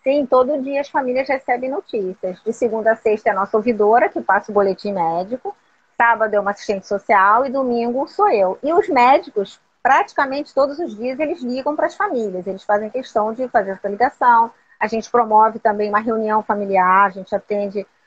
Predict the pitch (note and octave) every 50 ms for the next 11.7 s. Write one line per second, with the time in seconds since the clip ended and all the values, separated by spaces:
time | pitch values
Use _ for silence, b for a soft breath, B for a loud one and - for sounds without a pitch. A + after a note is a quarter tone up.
0 | _ _ - G3+ G3+ - - G#3+ G#3+ G#3 G3+ G3+ G3+ G3 G#3 G#3 G#3 G#3 G3+ G#3
1 | G3+ - _ - G#3+ - - A#3+ A#3+ A#3+ B3 B3+ B3+ B3+ B3 A#3 G#3+ G3+ G3+ G#3+
2 | G#3+ A3 A3 A3 G#3+ - _ G#3+ G#3+ G#3+ A3 A3+ A#3+ A#3+ G3+ - - G#3 G#3 -
3 | - G#3+ G#3 G#3 G3+ - - G3+ G3+ - - - A#3 A#3+ A#3+ A#3+ - A#3 - -
4 | _ _ - A3 A3 G#3 G#3 G#3 G3+ G3 F#3 F3+ F3 F3+ _ _ _ _ _ _
5 | - - G#3+ G#3+ - C#4+ A#3+ G#3+ G3 - - A3 A3 A3 A3 G#3 F#3+ F3+ F#3+ F#3+
6 | F#3 A3+ G#3 G#3+ A#3+ C4 C4 B3+ - _ _ - A#3 G#3+ G#3 F#3+ G#3+ G#3 G3+ _
7 | - G#3 F#3 G3 G3+ G3+ G#3+ G#3+ - G#3 G3+ - - - A#3 - B3 - - -
8 | A3+ A#3 A#3+ B3+ A#3+ G#3 G3 - G3 G3 - - G3 F#3 F#3 F#3+ G3+ A3+ A3+ G#3+
9 | F#3+ F#3 F#3 F#3 F3+ G3 G3 _ - G3 - - A3+ A3 G#3+ G3+ G3+ F#3+ E3+ E3+
10 | _ _ - G#3+ A3 A3+ A3+ A3 G#3+ G#3+ G3+ G3+ - _ _ _ _ _ _ _
11 | - G#3 G3+ G3 F#3 F#3 F3+ - _ - F#3 F#3 E3+ D#3+